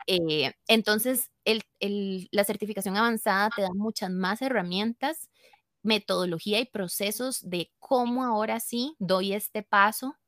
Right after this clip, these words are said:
para integrar más y ofrecer más y ser una maestra, un maestro, eh, con mucha más preparación para llevar la práctica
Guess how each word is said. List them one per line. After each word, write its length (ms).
para 180
integrar 560
más 460
y 100
ofrecer 500
más 380
y 100
ser 200
una 180
maestra, 640
un 160
maestro, 720
eh, 420
con 220
mucha 500
más 400
preparación 920
para 220
llevar 360
la 140
práctica 520